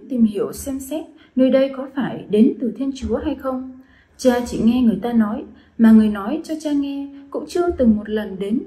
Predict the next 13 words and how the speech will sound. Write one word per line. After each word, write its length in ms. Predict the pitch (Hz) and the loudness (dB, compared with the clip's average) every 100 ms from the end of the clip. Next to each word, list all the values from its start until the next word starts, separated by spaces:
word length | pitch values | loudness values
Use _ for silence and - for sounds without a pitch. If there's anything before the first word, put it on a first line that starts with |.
| 339 | -2
nhà 160 | 240 214 | -2 -4
Chúa 100 | 233 | -8
Cha. 300 | 277 254 247 254 _ _ _ _ _ _ | -6 -8 -8 -16 _ _ _ _ _ _
Tất 140 | 381 392 | -6 0
cả 200 | 226 185 | 0 0
là 140 | 190 190 | 0 0
do 320 | 262 254 254 | 2 2 2
Satan 560 | - 247 247 240 240 - - - | -2 -4 0 0 0 -4 -12 0
đã 140 | 240 | 2
xúi 220 | - 262 | 4 4
giục, 180 | - 320 - - _ | 4 -2 -4 -18 _
bêu 160 | 269 311 | 2 2
xấu 440 | - 220 262 - | 2 2 2 -4